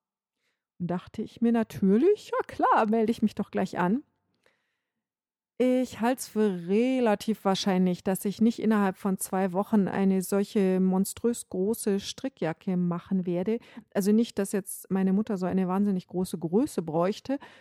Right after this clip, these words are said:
aber die Jacke ist doch ziemlich voluminös. Die, ähm, geht bestimmt bis zur Mitte der Oberschenkel runter und hat so einen relativ großen Schalkragen. Da strickt man schon eine Weile dran hin.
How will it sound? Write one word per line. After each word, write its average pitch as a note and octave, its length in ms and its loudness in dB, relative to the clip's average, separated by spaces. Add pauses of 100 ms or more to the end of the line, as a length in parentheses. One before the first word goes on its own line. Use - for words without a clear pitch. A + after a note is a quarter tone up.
(140)
aber - 80 -10
die F#3 100 -6
Jacke G3+ 360 -6
ist - 420 -8
doch G#3+ 180 -4
ziemlich B3 380 -4
voluminös. F#3+ 760 0
Die, F#3 380 -4
ähm, F3+ 640 -2 (100)
geht - 580 -4 (520)
bestimmt - 400 -10
bis - 180 -10
zur C#4 140 -8
Mitte C4+ 260 -6
der C4 180 -2
Oberschenkel A#3+ 640 -2
runter A#3+ 440 -2
und A3 160 -2
hat G#3 180 -4
so G3+ 140 -4
einen G3 340 0
relativ G3 400 -4
großen F#3+ 340 -8
Schalkragen. A3+ 920 -2 (680)
Da G#3+ 200 0
strickt - 320 -8
man F3+ 120 2
schon F#3+ 180 2
eine F3+ 80 0
Weile E3+ 260 0
dran F3 200 -2
hin. A#3+ 220 0